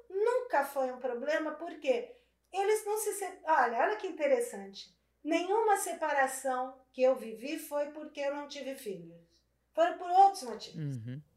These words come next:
Speaker 1: Agora, como eles queriam filhos, encontraram uma mulher perfeita pra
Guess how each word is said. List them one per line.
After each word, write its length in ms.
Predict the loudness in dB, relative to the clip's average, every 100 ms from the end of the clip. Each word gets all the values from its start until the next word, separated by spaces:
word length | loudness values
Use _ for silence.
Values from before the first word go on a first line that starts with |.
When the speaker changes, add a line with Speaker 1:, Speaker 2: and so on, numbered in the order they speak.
| _ 6
Speaker 1:
Agora, 400 | 8 10 8 6
como 220 | 4 4 6
eles 180 | 2 0
queriam 340 | -4 -2 -4
filhos, 640 | 0 2 2 0 -8 -12 -20 _ _
encontraram 960 | -6 6 8 8 8 8 8 6 2 0
uma 160 | 0 0
mulher 300 | 4 4 4
perfeita 440 | 0 -2 -6 -6
pra 120 | -4